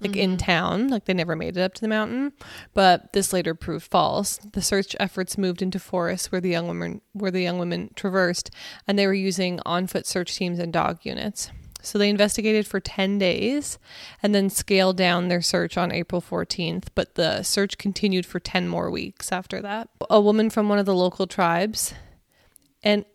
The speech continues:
Speaker 1: Ngabe, N G A B E.
Speaker 2: Hmm.
Speaker 1: N-, I'm just gonna guess it's Ngabe. She turned in a blue backpack that she said that she found along the bank of a nearby river.
Speaker 2: <gasps>
Speaker 1: The backpack contained sunglasses, a camera, two cell phones, money, two bras, Froon's passport, and a water bottle.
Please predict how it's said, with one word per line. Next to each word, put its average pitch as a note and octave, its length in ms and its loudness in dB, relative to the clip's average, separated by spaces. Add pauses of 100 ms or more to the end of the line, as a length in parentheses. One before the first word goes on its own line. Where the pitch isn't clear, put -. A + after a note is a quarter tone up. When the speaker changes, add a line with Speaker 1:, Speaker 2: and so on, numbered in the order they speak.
Speaker 1:
Ngabe, G3+ 760 4 (100)
N G#3 220 2
G G#3 240 0
A F#3+ 140 2
B G3 120 -4
E. G#3 400 -4 (320)
Speaker 2:
Hmm. D#4 160 -4 (960)
Speaker 1:
N-, G3 180 0 (140)
I'm F#3+ 140 0
just F#3 160 -6
gonna F3 120 -4
guess E3+ 240 -4
it's - 240 -6
Ngabe. G3 560 0 (840)
She - 160 2
turned G#3 220 2
in G3+ 100 4
a G3 60 2
blue F#3+ 200 4
backpack F#3 480 2
that - 140 -8
she - 140 -2
said F#3 180 -6
that G3+ 100 -10
she - 140 -6
found F3 340 -2
along E3+ 220 0
the F3 80 -2
bank F3 300 -4
of F3+ 80 -6
a F3+ 40 -4
nearby - 360 -4
river. A3+ 460 -2
Speaker 2:
<gasps> A3 40 -10 (520)
Speaker 1:
The F#3+ 100 0
backpack F#3+ 480 2
contained F3 480 -4
sunglasses, G3+ 680 2
a G3 40 -4
camera, F3+ 440 -2
two - 220 -4
cell F#3 240 0
phones, F3+ 400 -4
money, F3+ 500 -2
two G#3 220 -2
bras, F3+ 560 2
Froon's G3 400 -2
passport, F#3 540 0
and F3 120 -4
a E3 60 -2
water - 260 -2
bottle. - 400 -6